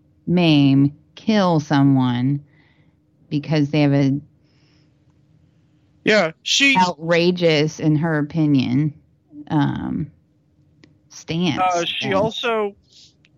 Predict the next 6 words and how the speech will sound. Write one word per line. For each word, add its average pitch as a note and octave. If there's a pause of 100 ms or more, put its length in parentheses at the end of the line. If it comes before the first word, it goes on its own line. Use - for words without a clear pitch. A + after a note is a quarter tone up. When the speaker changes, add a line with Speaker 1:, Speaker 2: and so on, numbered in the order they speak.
(160)
Speaker 2:
uh, D3 (460)
Speaker 1:
Oh E3
God, C3
I B3+
got E4
retw-, G3+